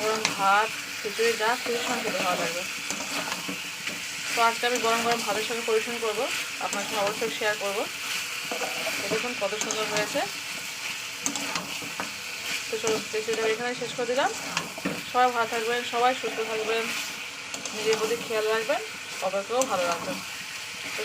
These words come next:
চলুন, আজকে এটা এখানে শেষ করে দিলাম। পরে থেকে নতুন কোনো রেসিপি নিয়ে ফিরে আসবো আবার। তো বিদায় জানাচ্ছি আজকে, টাটা, বাই, আল্লাহ হাফিজ, গুড নাইট।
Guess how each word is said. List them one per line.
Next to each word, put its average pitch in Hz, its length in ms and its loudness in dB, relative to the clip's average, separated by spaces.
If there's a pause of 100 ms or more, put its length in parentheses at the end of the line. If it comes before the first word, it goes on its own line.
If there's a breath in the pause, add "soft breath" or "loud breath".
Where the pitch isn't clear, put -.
চলুন, 262 160 4 (100)
আজকে 196 220 -2
এটা 208 220 -2
এখানে 233 280 0
শেষ 254 140 0
করে 269 100 2
দিলাম। 311 180 0 (120)
পরে 196 140 4
থেকে 202 140 0
নতুন 214 300 0
কোনো 240 120 0
রেসিপি 254 200 0
নিয়ে 269 160 0
ফিরে 302 120 2
আসবো 294 200 4
আবার। 277 220 4 (1160)
তো 202 120 -4
বিদায় 214 200 2
জানাচ্ছি 226 340 2
আজকে, 254 260 -2 (360)
টাটা, 247 200 0
বাই, 269 240 4
আল্লাহ 277 200 2
হাফিজ, 262 320 2 (260)
গুড 294 120 -2
নাইট। 247 500 2